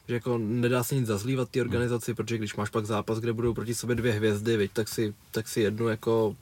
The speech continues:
Speaker 1: necháš takhle odpadnout a ještě ten zápas hrozně stojí, protože nebudou zápasit za levno. Ale tak nějak jako si mohl lehce tipnout, kdo na té kartě bude velký favorit a
Speaker 2: Hmm.
Speaker 1: kdo asi vyhraje.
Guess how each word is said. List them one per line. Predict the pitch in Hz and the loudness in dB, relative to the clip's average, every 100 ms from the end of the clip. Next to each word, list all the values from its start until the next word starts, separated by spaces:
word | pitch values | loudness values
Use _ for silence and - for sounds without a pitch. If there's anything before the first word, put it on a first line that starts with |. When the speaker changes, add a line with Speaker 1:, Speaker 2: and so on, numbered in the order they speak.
| - | -4
Speaker 1:
necháš | 113 - 107 | -4 -2 -4
takhle | 117 123 | -2 0
odpadnout | 113 - 113 117 110 107 | 0 0 0 2 0 0
a | 95 | -2
ještě | 98 - 107 | -2 0 2
ten | 104 110 | 2 0
zápas | 107 104 113 | 0 0 0
hrozně | 117 113 113 | 0 0 -2
stojí, | - 101 110 | 0 0 0
protože | 110 113 104 - - - | -2 -2 -4 -6 -12 -2
nebudou | 117 110 113 | 0 2 2
zápasit | 113 104 117 117 110 | 2 0 -2 -2 0
za | 113 | 4
levno. | 107 117 120 120 - - - - - - - - - - - | 6 6 2 0 -10 -16 -16 -16 -16 -16 -18 -18 -20 -20 -2
Ale | 131 127 | 2 4
tak | 113 | 4
nějak | 120 117 | 2 0
jako | 120 | -2
si | 117 127 | -2 0
mohl | 117 113 117 113 110 - - - | 2 4 4 4 0 -8 -10 -4
lehce | 123 113 - 113 | -2 -2 -2 0
tipnout, | 107 113 113 113 | 0 0 0 0
kdo | 113 113 113 113 | 0 0 0 -2
na | 110 | -4
té | 117 | -4
kartě | 113 107 - 117 113 | -2 -4 -2 -2 0
bude | 113 117 117 | 0 0 0
velký | 110 - | 0 -2
favorit | 117 117 110 113 107 | -4 -2 0 2 4
a | 104 | 2
Speaker 2:
Hmm. | |
Speaker 1:
kdo | 113 104 | 2 0
asi | 101 127 | 0 0
vyhraje. | 113 104 110 117 | 0 2 0 0